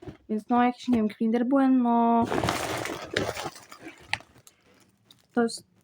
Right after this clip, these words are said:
połowa. Więc, y, tak. I to tyle, co chciałam wam w sumie powiedzieć o tej książce,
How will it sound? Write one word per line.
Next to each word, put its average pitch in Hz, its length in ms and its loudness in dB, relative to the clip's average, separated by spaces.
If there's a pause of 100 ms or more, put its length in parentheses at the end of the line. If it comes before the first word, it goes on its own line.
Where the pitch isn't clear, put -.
(100)
połowa. 180 440 -2 (720)
Więc, 208 540 -4
y, 196 300 -2
tak. - 220 -12 (340)
I 254 80 -2
to 254 80 2
tyle, 220 280 2 (320)
co - 100 -20
chciałam 214 260 -2
wam 202 100 0
w 202 40 -6
sumie 202 160 -2
powiedzieć 196 280 0
o - 40 -18
tej 202 120 -6
książce, 226 400 -4